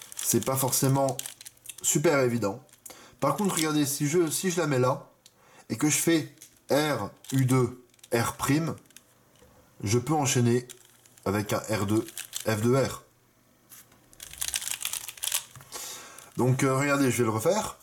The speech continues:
La paire là, je vais la mettre ici. R, U deux, R deux, F deux, R.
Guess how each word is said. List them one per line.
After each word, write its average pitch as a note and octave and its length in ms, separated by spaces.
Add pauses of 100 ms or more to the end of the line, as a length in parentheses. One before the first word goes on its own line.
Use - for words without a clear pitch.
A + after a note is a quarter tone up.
(1200)
La B2+ 120
paire D#3+ 220
là, D#3 380 (100)
je G2 100
vais A#2+ 120
la A#2 100
mettre A2+ 380
ici. F3+ 340 (840)
R, C3 440 (500)
U B2+ 60
deux, B2+ 320 (580)
R A2+ 220
deux, A#2+ 240 (520)
F A2 200
deux, A2+ 280 (600)
R. A2+ 420